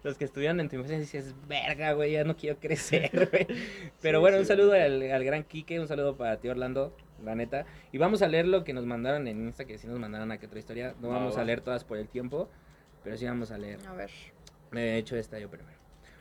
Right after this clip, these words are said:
Speaker 1: Hubo una vez, ah, voy a decir el nombre, sí, no dice anónimo, ok. Fernanda Caballero. Hubo una vez que salíamos a andar en bicis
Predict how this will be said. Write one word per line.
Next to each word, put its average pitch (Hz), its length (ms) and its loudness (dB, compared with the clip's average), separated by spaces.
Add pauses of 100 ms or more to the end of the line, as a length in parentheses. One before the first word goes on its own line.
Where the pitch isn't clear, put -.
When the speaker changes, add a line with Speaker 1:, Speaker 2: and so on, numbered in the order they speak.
(160)
Speaker 1:
Hubo 180 180 4
una 196 220 4
vez, 135 380 -2 (440)
ah, 139 200 -2 (200)
voy 143 120 4
a 156 40 8
decir 147 180 2
el 135 100 0
nombre, 160 280 0
sí, 165 180 -6
no 151 100 0
dice 139 200 -6
anónimo, 165 420 -4
ok. - 220 -14 (340)
Fernanda 151 300 -2
Caballero. 107 360 -6 (540)
Hubo 165 180 4
una 175 160 4
vez 135 140 0
que 156 80 -6
salíamos 127 360 -2
a 123 40 -6
andar 117 220 -2
en 120 140 -2
bicis 135 460 -8